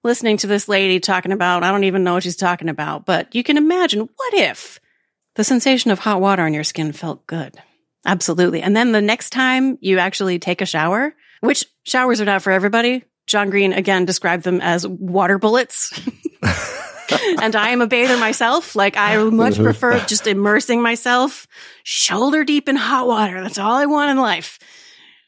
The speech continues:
Speaker 1: So whether you take a sh-, bath or take a shower, if you think, "What would it be like if it felt good?" The next time you do it, your brain's gonna be like, "Wait, does this, does this feel good?"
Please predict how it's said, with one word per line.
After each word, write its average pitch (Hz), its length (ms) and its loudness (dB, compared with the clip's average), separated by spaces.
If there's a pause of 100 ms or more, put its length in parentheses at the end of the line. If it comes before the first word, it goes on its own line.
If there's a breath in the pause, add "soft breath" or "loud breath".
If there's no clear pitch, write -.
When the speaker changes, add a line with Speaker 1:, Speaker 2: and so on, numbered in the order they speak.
(180 loud breath)
Speaker 1:
So 226 400 2 (100)
whether 220 360 2
you 226 80 2
take 220 180 2
a 220 40 2
sh-, 208 100 -2
bath 196 240 0
or 208 60 2
take 202 180 -2
a 202 60 -2
shower, 165 500 -2 (160)
if - 180 2
you 285 100 4
think, 285 300 0
"What 302 140 2
would 320 100 0
it 339 120 -2
be 240 100 2
like 196 340 0
if - 160 -2
it - 140 -4
felt - 280 -2
good?" 151 300 -8 (500)
The 196 80 -2
next 214 220 0
time 247 180 0
you 208 120 2
do 311 220 2
it, 185 160 2
your 208 100 4
brain's 254 340 2
gonna 214 180 2
be 196 120 2
like, 190 240 0
"Wait, 311 160 2
does 220 160 0
this, - 280 -6 (540)
does - 160 -4
this 523 140 -4
feel 539 180 2 (100)
good?" 508 240 -2